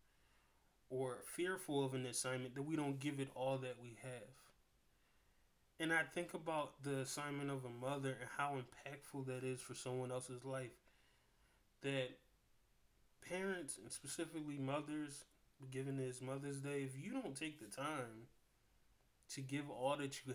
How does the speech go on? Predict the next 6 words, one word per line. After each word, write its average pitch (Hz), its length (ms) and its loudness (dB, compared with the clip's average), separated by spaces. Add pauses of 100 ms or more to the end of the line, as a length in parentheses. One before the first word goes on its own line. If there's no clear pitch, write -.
(120)
have 127 180 2
to - 80 -2
that 120 280 -2
assignment, 110 560 -6 (2250)
you 151 120 -6
can 185 260 2